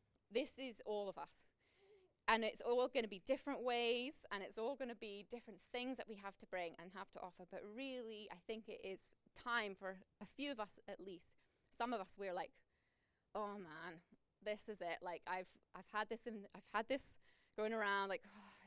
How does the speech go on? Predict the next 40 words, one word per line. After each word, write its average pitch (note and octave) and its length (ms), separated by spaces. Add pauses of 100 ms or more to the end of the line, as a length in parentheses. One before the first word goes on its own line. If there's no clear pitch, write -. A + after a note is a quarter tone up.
I F#3+ 60
should - 220
get A3 180
more G#3 140
involved G3+ 280
with F3+ 120
this, G#3+ 240
but, - 100
uh, - 320
not A#3+ 140
yet, G3+ 280
you G3 80
know, F#3 60
I'm F#3 60
a F#3 60
bit - 160
busy." G3+ 280 (880)
Now A3 260
is A#3+ 100
the A3 60
time. F3+ 340
Now A3 220
is D4 80
the D4 80
opportunity. G#3 600 (760)
And G3 300 (300)
I'm A#3 560 (640)
saying A#3 340
this G3+ 100
for - 80
accountability, F3+ 720 (600)
that, F#3 220 (180)
Ashley, C#4+ 420 (560)
I'm F#3+ 100
having G#3+ 180
a E4+ 40
chat - 180
with G3+ 100
you. E3+ 140 (720)
Um, G#3 380